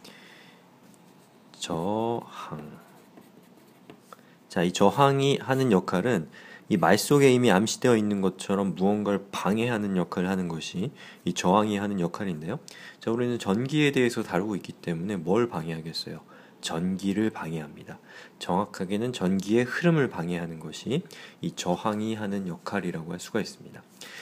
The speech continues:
자, 그래서 이 저항에는 요렇게 다리가 두 개가 달려 있어서 이 전기가 요렇게, 요렇게 흘러가겠죠? 예.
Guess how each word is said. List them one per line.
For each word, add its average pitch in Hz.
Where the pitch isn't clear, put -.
자, 113
그래서 139
이 123
저항에는 123
요렇게 107
다리가 107
두 -
개가 95
달려 92
있어서 85
이 107
전기가 113
요렇게, 101
요렇게 92
흘러가겠죠? 120
예. 85